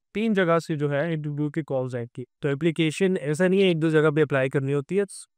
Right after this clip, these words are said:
Speaker 2: काफ़ी लेंथी प्रोसेस हो जाता है, और कई दफ़ा लोगों में बड़ा वो भी हो जाता है कि यार मिलेगी नहीं, क्योंकि कॉम्पिटिशन बढ़ रहा है जिस तरह। प्रोफाइल पे भी डिपेंड करता है, आपको प्रोफाइल अच्छे से देनी होती है।
Speaker 1: इसमें मैं ये ची-, चीज़ ऐड करना चाहूँगा कि अगर मेरे कुकिंग में अप्लाई करना है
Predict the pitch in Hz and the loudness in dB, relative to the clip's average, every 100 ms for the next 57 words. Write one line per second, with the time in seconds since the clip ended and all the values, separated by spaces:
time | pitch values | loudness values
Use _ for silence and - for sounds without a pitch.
0 | _ - 156 - 175 147 156 180 147 151 | _ -2 -2 0 2 2 2 0 2 0
1 | 175 160 151 147 139 185 175 165 160 170 | 0 -2 0 0 0 -2 -2 -2 0 0
2 | 185 180 180 147 151 175 180 165 165 165 | 2 2 2 0 2 4 4 4 4 4
3 | 170 180 160 156 175 175 190 156 156 170 | 2 0 0 0 -2 -2 0 2 2 0
4 | 156 151 156 151 143 147 143 135 139 127 | 0 -2 -2 -2 -4 -4 -4 -4 -4 -4
5 | 156 151 131 143 160 139 135 151 135 135 | -4 -2 -2 0 -2 -2 -4 -4 -6 -6
6 | _ - - 160 185 185 180 165 151 139 | _ -6 0 2 2 2 2 0 0 -2
7 | 135 127 123 139 143 131 139 143 139 160 | -2 -2 -4 0 0 0 -2 -2 -2 -2
8 | 147 - 170 165 143 139 147 143 131 151 | -2 -2 -4 -2 -2 0 0 -2 -2 -4
9 | 170 208 208 190 208 196 196 185 - _ | -2 0 2 2 0 2 2 2 -2 _
10 | - 185 175 185 175 170 160 165 151 147 | -4 -2 2 2 2 0 0 0 0 0
11 | 170 175 170 - 175 170 160 175 170 156 | 2 2 0 0 0 0 0 0 2 2
12 | 151 165 165 - - 190 220 208 190 160 | 2 2 0 -2 -4 -2 0 0 0 0
13 | 147 143 131 127 | -2 -2 -6 -8